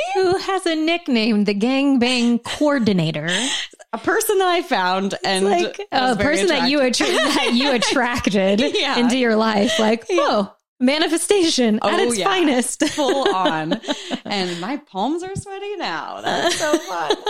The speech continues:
Speaker 2: <laughs> Um, yeah. And yeah, he just asked me, um, "What, what is it that you want, would wanna have?" And I shared a full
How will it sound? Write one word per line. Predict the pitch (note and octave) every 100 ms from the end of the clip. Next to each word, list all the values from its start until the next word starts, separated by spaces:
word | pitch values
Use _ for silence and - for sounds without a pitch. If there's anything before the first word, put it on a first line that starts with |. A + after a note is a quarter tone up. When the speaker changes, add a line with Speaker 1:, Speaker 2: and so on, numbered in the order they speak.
| D5 D#5+ G#4+ G#4+ F4 -
Speaker 2:
<laughs> | -
Um, | B3 A#3 G3+ F#3 E3+ E3 F#3 -
yeah. | G#3+ F3+ G#3+ B3 F#3 D#3+ -
And | G3 F#3 F#3+ - -
yeah, | F3+ D4
he | G#3+
just | G3+ G3 -
asked | E3+ F#3 -
me, | G3+ G3 F#3+ - _
um, | F#3+ F3+ E3+ D#3+ D#3 E3 G3+ _ _ _ _ _ _ _
"What, | F3+ F3
what | F#3 F3 E3+
is | F3
it | F3
that | F3+
you | F#3+
want, | E3+ E3+ E3
would | F3 D#3
wanna | D3 E3+
have?" | D#3+ D#3 E3+ A3+
And | F#3+ D#3 D3 D#3 -
I | E3+ D#3 D#3 D#3 D#3+ F3+
shared | - D3+ D3+ D#3+ E3
a | - -
full | - - E3 E3+ E3+ D#3